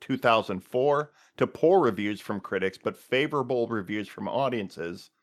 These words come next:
and went on to gross three hundred and forty-seven point five million dollars. A sequel, National Treasure Book of Secrets, was released in two thousand seven.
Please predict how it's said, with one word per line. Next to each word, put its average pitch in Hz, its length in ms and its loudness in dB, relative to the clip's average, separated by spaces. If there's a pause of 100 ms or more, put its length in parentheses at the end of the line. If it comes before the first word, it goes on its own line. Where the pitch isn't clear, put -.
(420)
and 104 140 -2
went 107 140 4
on 120 160 4
to 110 80 0
gross 104 420 2
three 139 300 -2
hundred 135 300 0
and 107 120 -2
forty-seven 117 760 0
point 113 280 -2
five 101 400 2
million 113 500 0
dollars. 71 600 -8 (640)
A 98 80 -4
sequel, 143 580 4
National 107 420 2
Treasure 110 360 0
Book 98 240 -2
of 90 100 -4
Secrets, 147 640 -6 (140)
was 95 200 -8
released 98 340 -4
in 95 100 -4
two 123 180 -6
thousand 107 420 -2
seven. 95 400 -8